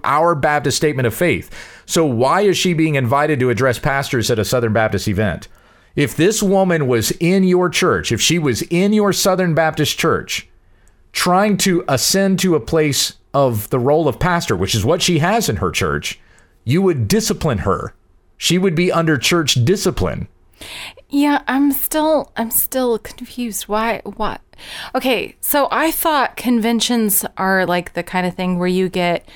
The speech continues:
Speaker 2: the best of the best and of, of the like-minded people and, um, to really energize and teach all together, like, as a big group.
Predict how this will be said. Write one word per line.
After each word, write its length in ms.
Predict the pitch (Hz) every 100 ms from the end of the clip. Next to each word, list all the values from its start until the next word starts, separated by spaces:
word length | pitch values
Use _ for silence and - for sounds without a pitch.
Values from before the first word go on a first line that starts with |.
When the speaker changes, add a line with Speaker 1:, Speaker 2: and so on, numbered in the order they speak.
| - - -
Speaker 2:
the 80 | 185
best 440 | 160 180 185 -
of 100 | 185
the 100 | 190
best 760 | 160 - 165 160 160 - - - -
and 520 | 175 170 165 160 - -
of, 280 | 180 170 - -
of 360 | 220 247 214 -
the 360 | 214 208 190 -
like-minded 720 | 208 220 202 202 202 196 165
people 760 | - - 202 185 170 165 165 - - - - -
and, 600 | 202 185 180 175 165 170 -
um, 720 | 175 170 156 151 151 170 226 - _
to 600 | - 226 214 196 185 - -
really 580 | 175 190 233 220 208 208
energize 800 | 202 208 190 190 190 185 180 -
and 420 | - 156 147 143 -
teach 680 | - 240 226 220 208 - -
all 140 | 208 247
together, 640 | 233 202 226 208 175 - - _
like, 160 | - 190
as 200 | 202 190
a 60 | 185
big 240 | 226 165
group. 440 | - 247 254 -